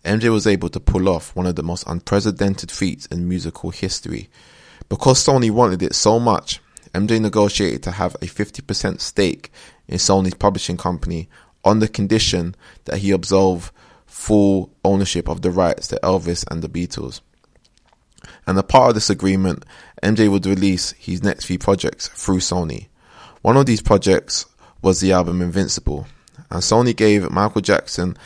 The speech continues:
a thirty million dollar budget to produce this album. Upon release,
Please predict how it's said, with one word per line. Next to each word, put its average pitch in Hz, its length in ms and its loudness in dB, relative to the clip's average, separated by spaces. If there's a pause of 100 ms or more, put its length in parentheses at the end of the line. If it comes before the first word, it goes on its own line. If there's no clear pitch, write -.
(220)
a 90 80 -4
thirty 104 260 4
million 104 340 2
dollar 95 280 2
budget 101 520 2 (280)
to - 120 -8
produce - 380 -2
this - 160 -2
album. 85 400 0 (640)
Upon 139 320 4
release, 127 520 2